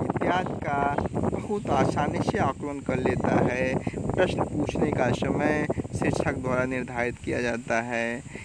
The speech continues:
कभी यह अवधारणाओं के विकास के साथ-साथ अभी तक बिल्कुल अंत में होता था। आकलन पदों के द्वारा, परीक्षण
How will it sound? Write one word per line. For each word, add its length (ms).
कभी 380
यह 120
अवधारणाओं 720
के 200
विकास 480
के 180
साथ-साथ 880
अभी 220
तक 320
बिल्कुल 380
अंत 280
में 140
होता 320
था। 320
आकलन 680
पदों 300
के 140
द्वारा, 380
परीक्षण 500